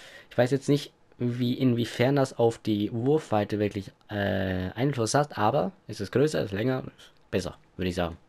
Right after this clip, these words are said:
Wenn nicht, sieht's schicker aus. Na gut. Ist Geschmackssache. Egal. Gut, dann haben wir aber schon alle Maschinen aktuell durch hier, ne? Jo, genau, der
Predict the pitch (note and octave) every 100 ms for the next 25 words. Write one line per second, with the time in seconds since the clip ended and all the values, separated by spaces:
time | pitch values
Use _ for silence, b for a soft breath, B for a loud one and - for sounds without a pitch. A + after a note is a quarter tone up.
0 | _ _ _ _ _ _ - D3 D3 A#2+
1 | - - G2 F2 E2 - - _ _ _
2 | _ _ _ _ - G2+ F#2+ - - _
3 | _ _ _ _ - - - D#3 G#2 G2
4 | - - - - - - - - _ B
5 | B B B B B B B B B B
6 | B B _ _ _ _ B2+ C3+ D3 A2
7 | G2+ F#2+ - A#2+ D3 C#3+ G#2+ G#2 B2 C#3+
8 | C3 A#2 B2 A#2 A#2+ - A#2 G#2+ G#2+ A#2
9 | B2 A#2+ - G2 G2+ A#2 - - - C3
10 | - D3+ E3+ F3+ B2+ - - F#2+ F#2+ C3+
11 | - D3+ A#2 G#2+ B2 G#2 F#2